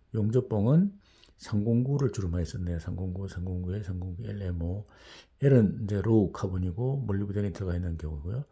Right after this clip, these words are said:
그리고 페라이트계나 마르텐사이트계를 쓸 때도 마찬가지로 삼공구입니다. 삼공구, 삼공구 L 다 쓰게 되어 있고, 대신 니켈을 끓이는 환경, 아까 말씀드렸지만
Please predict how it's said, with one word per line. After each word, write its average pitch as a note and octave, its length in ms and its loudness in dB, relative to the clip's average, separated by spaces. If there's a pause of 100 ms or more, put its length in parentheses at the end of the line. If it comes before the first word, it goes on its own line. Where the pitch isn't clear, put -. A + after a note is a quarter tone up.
(680)
그리고 B2+ 260 0
페라이트계나 D3 540 8
마르텐사이트계를 A#2 880 2
쓸 C3+ 220 -6
때도 D#3 260 0
마찬가지로 B2+ 560 0
삼공구입니다. B2+ 680 2
삼공구, G2+ 460 -4
삼공구 F#2 460 -4
L F2+ 100 -4
다 E2+ 140 -12
쓰게 G#2 240 -8
되어 F#2+ 140 -6
있고, C#3+ 380 -4 (420)
대신 - 260 4
니켈을 B2+ 380 8
끓이는 E3+ 280 8
환경, G2 300 6
아까 F#2+ 200 -4
말씀드렸지만 G2+ 800 -4